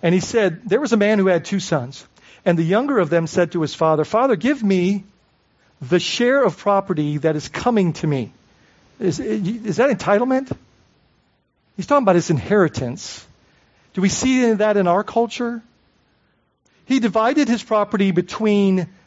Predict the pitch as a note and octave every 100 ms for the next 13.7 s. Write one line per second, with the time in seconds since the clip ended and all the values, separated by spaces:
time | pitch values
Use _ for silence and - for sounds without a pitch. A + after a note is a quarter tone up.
0 | _ C#3+ F#3 E3 C3 A#2 - _ _ _
1 | _ _ _ - D3 E3+ E3 E3+ F#3 F3
2 | E3+ E3+ D#3+ F3 F#3 E3+ E3+ E3+ E3 D#3
3 | D3 C#3 A2+ B2 - E3 E3 E3 - -
4 | - - _ - F3 F3 F3+ - - B3+
5 | D4+ C#4+ A3+ A#3+ G3 F#3+ F3 F3 E3 F3+
6 | A3 A#3 - - F#3+ E3 D#3+ E3 E3 D3
7 | F3 A3+ A3+ A3 D#3 D3+ C3 C#3 E3+ -
8 | - - F3 G#3+ G#3+ G3+ F3+ D#3+ D#3+ D3+
9 | A#3 A3+ F3 C#3 E3+ G#3 F#3+ F3 F3+ F#3+
10 | G3 E3 C#3+ - F#3 G#3+ - F3 D3+ C#3+
11 | C#3 C#3+ - - F3 F#3 A#3+ G3+ - G3
12 | F#3 G3+ G#3 F#3+ - D3 D#3 D3 C#3+ C3+
13 | C#3 D3+ C3 D3 C#3+ B2+ G#2+